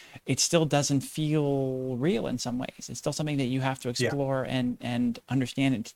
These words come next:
Speaker 1: takes time. So having that early external validation really kind of sets you on that and, and gives you the confidence to go, "Okay, I can move past this now and figure out what's next."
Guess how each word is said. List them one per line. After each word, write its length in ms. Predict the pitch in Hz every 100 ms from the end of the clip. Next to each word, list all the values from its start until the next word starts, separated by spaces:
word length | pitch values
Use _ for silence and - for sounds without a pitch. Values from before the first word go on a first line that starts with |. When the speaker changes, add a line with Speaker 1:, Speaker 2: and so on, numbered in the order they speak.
| _
Speaker 1:
takes 260 | - 139 -
time. 420 | - 156 135 117
So 320 | 131 127 123 - - -
having 240 | - 151 147
that 160 | 127
early 220 | 135 135 127
external 360 | - 143 123
validation 640 | 117 120 123 131 - 113
really 220 | 131 127 123
kind 200 | - 120
of 60 |
sets 300 | - 123 -
you 120 | 131 127
on 100 | 123
that 180 | 120
and, 220 | - 123 -
and 340 | 120 120 120
gives 160 | 123 120
you 60 |
the 80 | -
confidence 420 | 131 127 127 117
to 80 | 120
go, 180 | 120 123 - - -
"Okay, 460 | 139 139 131 123 - - - _ - - _ _
I 120 | 131 139
can 180 | 139 135
move 220 | 123 -
past 360 | 156 156 143 139
this 200 | 131 143
now 400 | 131 127 123 123
and 160 | 120 131
figure 200 | 120 117
out 240 | 113 -
what's 360 | 120 127 120 127
next." 480 | 110 - - -